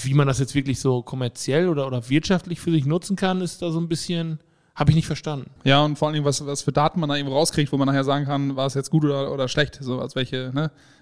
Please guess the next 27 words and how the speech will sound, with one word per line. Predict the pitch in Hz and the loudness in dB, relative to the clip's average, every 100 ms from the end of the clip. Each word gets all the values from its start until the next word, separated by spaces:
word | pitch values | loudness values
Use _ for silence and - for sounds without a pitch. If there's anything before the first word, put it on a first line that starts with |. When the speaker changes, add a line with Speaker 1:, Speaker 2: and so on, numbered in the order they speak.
| - | -14
Speaker 2:
Wie | 143 | -8
kann | 131 151 | 0 2
man | |
das | 147 | 2
analysieren, | 143 143 147 147 170 127 | 2 0 2 4 4 4
was | 127 | 0
da | 131 | -2
letztendlich | 127 123 127 - | -6 -6 -6 -6
bei | - | -2
rauskommt? | 135 | 6
Speaker 1:
Ja, | 131 135 | 6 8
und | 151 131 | 6 4
du | 127 123 | 2 2
hast | 127 143 | 2 2
halt | 123 | 0
eine | 123 | 0
ganze | 123 123 | -6 -6
Zielgruppe | - 127 139 131 | -2 0 2 0
nicht, | 117 107 | -4 -4
nämlich | 120 120 | -6 -4
alle | 120 | -2
Leute, | 120 117 | -2 -2
die | 123 | -4
kein | 123 117 | -4 -4
iPhone | 131 123 110 | -4 -4 -6
haben. | 107 110 - _ _ | -6 -12 -16 _ _
Speaker 2:
Ja. | 135 127 | 6 6